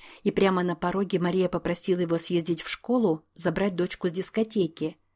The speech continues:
Он развернулся и на автомате пошел обратно к машине. Неделя на работе выдалась такая, что он чудом дожил до пятницы.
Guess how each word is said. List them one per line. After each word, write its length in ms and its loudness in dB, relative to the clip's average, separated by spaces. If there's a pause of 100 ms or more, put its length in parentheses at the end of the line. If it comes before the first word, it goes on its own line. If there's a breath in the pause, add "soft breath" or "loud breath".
(200)
Он 120 6
развернулся 800 4 (200 loud breath)
и 80 2
на 100 6
автомате 480 -2
пошел 380 -4
обратно 400 -4
к 80 -8
машине. 640 0 (440)
Неделя 400 6
на 140 4
работе 440 0
выдалась 440 2
такая, 640 -6
что 220 -2
он 100 8
чудом 360 2
дожил 360 4
до 100 0
пятницы. 760 -4